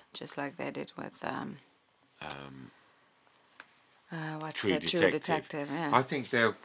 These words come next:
Speaker 2: they're gonna develop these characters, aren't they? I think that was the problem with True Detective, that, you know, you have this such great two characters, and it's kinda like, okay, less is more, I understand that, but then you make a series,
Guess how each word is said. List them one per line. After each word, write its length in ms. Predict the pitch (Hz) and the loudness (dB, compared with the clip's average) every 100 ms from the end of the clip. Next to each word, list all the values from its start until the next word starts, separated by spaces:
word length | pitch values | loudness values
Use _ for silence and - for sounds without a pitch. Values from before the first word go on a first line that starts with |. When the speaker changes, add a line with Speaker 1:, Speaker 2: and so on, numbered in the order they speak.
| - - | -14 4
Speaker 2:
they're 140 | 127 | 6
gonna 200 | - 101 | 6 2
develop 440 | 95 110 101 104 104 | 0 4 6 6 4
these 220 | 110 104 | -2 -4
characters, 640 | - 131 95 73 - 76 | 2 6 6 4 -2 -4
aren't 200 | 92 85 | -2 -2
they? 100 | 71 | -2
I 60 | 73 | -4
think 220 | - 85 | -4 0
that 240 | 90 87 | 2 2
was 140 | 82 - | -2 -10
the 100 | - | -10
problem 460 | - 92 - 71 | -2 -2 -2 -8
with 140 | 67 65 | -12 -10
True 220 | - 69 | -8 -8
Detective, 720 | - - 80 - - - - | -8 -10 -8 -8 -12 -16 -10
that, 200 | - - - - - - - - - _ _ | -10 -10 -12 -16 -14 -14 -18 -20 -20 _ _
you 140 | - 82 | -6 -4
know, 380 | 73 73 76 76 - - - | -2 0 0 -2 -10 -18 -6
you 200 | 92 90 | -2 0
have 180 | 92 | 0
this 140 | - 98 | -4 -6
such 580 | - - 113 98 - - | -4 0 2 2 0 -2
great 340 | 92 82 - | 0 0 -2
two 280 | - 80 71 | -6 -4 -6
characters, 720 | - 80 78 69 - 69 64 | -6 -4 -4 -6 -8 -12 -12
and 100 | 69 | -12
it's 160 | 71 - | -14 -12
kinda 240 | - 78 | -8 -8
like, 220 | 73 73 - | -6 -6 -4
okay, 400 | 92 - 80 78 | -4 -2 -2 0
less 280 | 87 - | -2 -2
is 120 | 80 76 | -8 -10
more, 260 | 78 76 | -8 -6
I 180 | 73 78 | -4 -4
understand 560 | 80 - - 73 69 76 | -6 -8 -10 -10 -10 -6
that, 300 | 95 85 - | -4 -4 -6
but 120 | - | -12
then 180 | 64 85 | -10 -8
you 100 | 80 | -8
make 280 | 80 78 - | -6 -8 -8
a 40 | |
series, 800 | - - 117 120 85 65 65 - | -10 -2 4 6 4 0 -6 -12